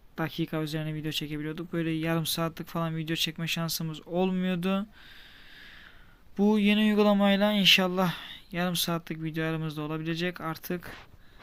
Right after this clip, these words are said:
Eğer tutarsa uzun videolar çekebileceğim sizlere arkadaşlar. İnşallah tutar ve sizlere uzun videolar da gönderebilirim.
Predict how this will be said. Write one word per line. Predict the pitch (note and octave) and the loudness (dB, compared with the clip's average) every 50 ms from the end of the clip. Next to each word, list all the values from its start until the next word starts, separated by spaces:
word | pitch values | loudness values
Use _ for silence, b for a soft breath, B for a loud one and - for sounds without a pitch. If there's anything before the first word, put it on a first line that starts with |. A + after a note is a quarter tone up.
| B B B B B B B B B B B B B B B B B B B - - - - - - - - - - - - - - - - | B B B B B B B B B B B B B B B B B B B -20 -20 -20 -20 -20 -20 -20 -20 -20 -20 -20 -20 -20 -20 -10 -4
Eğer | E3+ F#3 F#3+ G3+ G3 F3+ - - - - - - - - - - - - | 0 2 2 4 4 2 2 0 -2 -6 -20 -20 -20 -20 -20 -20 -16 -14
tutarsa | - - - F#3+ F3+ D#3+ - - F#3 F#3 F3+ - - - - B B B B B B B B B B B B - - - - - - - - | -4 0 2 2 4 2 2 0 -2 -2 -4 -6 -12 -18 -20 B B B B B B B B B B B B -20 -20 -20 -20 -20 -20 -12 -8
uzun | F3 D#3 F#3 F#3+ F3+ | -2 0 0 2 2
videolar | F3 D#3 E3 E3+ D#3+ D#3 D3+ | 0 0 0 -2 -2 -2 -4
çekebileceğim | - - D#3 D#3 D#3+ D#3+ D#3+ D#3+ F3 E3+ D#3 | -4 -4 -4 -2 -2 -2 -2 -2 -4 -4 -6
sizlere | - - - F3 E3+ | -6 -6 -4 -2 -2
arkadaşlar. | E3+ E3 E3 E3+ D#3 - - F3 F3+ F#3 - - - - - - - - - - - - - - b b b b b b b b b b b b b b b b b b b b b b b b - - - - - - - - - | -2 -2 -4 -4 -6 -6 -6 -6 -6 -6 -8 -12 -14 -16 -20 -20 -20 -20 -20 -20 -20 -20 -20 -20 b b b b b b b b b b b b b b b b b b b b b b b b -20 -20 -20 -20 -20 -20 -20 -10 -6
İnşallah | F#3+ E3+ - - D3+ D3+ D3+ | -2 -2 -2 0 -2 -2 -4
tutar | - - - D#3+ E3 E3 E3 | -4 -6 -6 -4 -4 -4 -2
ve | D#3+ D#3+ D#3+ | -4 -4 -4
sizlere | - - - D3+ D3+ D#3 D3+ E3 D#3+ | -4 -6 -6 -6 -6 -6 -4 -4 -4
uzun | D#3+ D#3 D3+ D#3+ D#3 D3+ | -4 -4 -4 -4 -6 -6
videolar | C#3+ C#3+ D3 D3 D3+ D3+ | -6 -8 -8 -8 -6 -4
da | E3+ F3 E3+ | -4 -4 -4
gönderebilirim. | E3 E3 D3+ D3 D3 D3 D3 D3 D3 D3+ D3 D#3 D#3+ E3 D#3 D3+ C#3+ C#3+ C#3 | -6 -8 -8 -8 -6 -6 -6 -6 -6 -8 -6 -6 -6 -6 -6 -6 -6 -8 -10